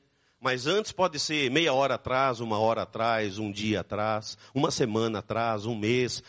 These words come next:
um ano, cinco anos, dez anos, quinze anos. Antes é antes, é bem filosófico, não é? Professor de filosofia. Antes é antes, pode ser qualquer coisa, mas no texto original está assim,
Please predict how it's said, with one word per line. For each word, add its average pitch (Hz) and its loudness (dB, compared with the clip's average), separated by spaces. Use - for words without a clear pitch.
um 120 0
ano, 123 2
cinco 120 0
anos, 117 0
dez 107 -2
anos, 123 0
quinze 110 0
anos. 107 -4
Antes 320 0
é 302 2
antes, 170 -6
é - -18
bem 233 -2
filosófico, 147 -2
não 127 -6
é? 220 -6
Professor 101 -6
de 85 -6
filosofia. 85 -4
Antes 214 2
é 240 2
antes, 392 2
pode 185 -4
ser 214 0
qualquer 214 -2
coisa, 185 2
mas 202 -2
no 208 0
texto 254 -2
original 202 2
está 208 2
assim, 214 0